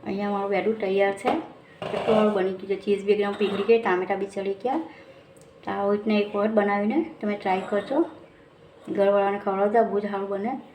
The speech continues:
તમને આ મારો વીડિયો, મારી રેસીપી સારી લાગી હોય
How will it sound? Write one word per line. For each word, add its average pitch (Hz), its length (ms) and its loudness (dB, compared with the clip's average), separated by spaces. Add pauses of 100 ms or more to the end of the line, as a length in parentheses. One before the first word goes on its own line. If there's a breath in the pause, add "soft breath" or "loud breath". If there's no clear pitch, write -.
(640 loud breath)
તમને 202 280 2
આ 220 120 2
મારો 208 220 4
વીડિયો, 208 340 2 (220)
મારી 190 240 -4
રેસીપી 190 400 -4
સારી 190 240 -2
લાગી 185 340 0
હોય 160 180 0